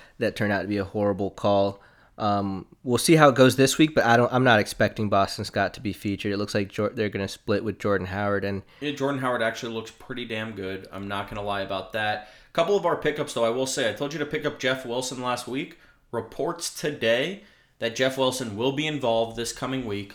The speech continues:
Speaker 1: Oh, yeah.
Speaker 2: Elijah Mitchell's limited. Watch out. Breakout game. I'm all in Jeff Wilson. Taysom, I expect to be the eventual starter. He'll be a top ten quarterback when he is. And guess what? The other guy I told you to pick up, Rashad Bateman,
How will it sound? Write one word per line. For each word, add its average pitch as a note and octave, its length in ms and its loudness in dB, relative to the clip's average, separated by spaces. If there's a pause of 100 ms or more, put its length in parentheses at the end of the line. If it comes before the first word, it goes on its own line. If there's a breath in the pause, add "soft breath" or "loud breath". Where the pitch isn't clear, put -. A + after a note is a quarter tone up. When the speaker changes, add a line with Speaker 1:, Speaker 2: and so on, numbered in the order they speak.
Speaker 1:
Oh, - 60 -8
yeah. A#2 60 0
Speaker 2:
Elijah A#2 260 0
Mitchell's C#3+ 340 -4
limited. A#2 460 -4 (220 soft breath)
Watch A2 300 2
out. F#2+ 280 -2
Breakout A#2+ 500 2
game. A2+ 380 -4
I'm G#2 180 -6
all G#2+ 260 0
in G2+ 200 -6
Jeff G2+ 280 -4
Wilson. G2+ 560 -6 (240 soft breath)
Taysom, C3+ 420 2
I A#2+ 120 4
expect A#2 420 0
to B2+ 40 -8
be A2+ 140 -6
the A2 140 -6
eventual A2 500 -6
starter. C3 560 -2
He'll B2+ 180 -4
be B2 160 -4
a A2 60 -2
top A2 320 0
ten G#2+ 200 -8
quarterback G2+ 440 -4
when G#2 140 -8
he A#2+ 140 -2
is. D3 260 -2 (340 soft breath)
And E3 400 0
guess C#3 260 2
what? G2+ 340 -2
The A2 100 -4
other B2+ 140 0
guy B2+ 180 2
I - 20 0
told B2+ 240 -2
you A#2+ 60 -10
to A#2+ 40 -8
pick B2+ 220 -8
up, A#2 180 -4
Rashad G#2+ 440 -2
Bateman, B2+ 520 -4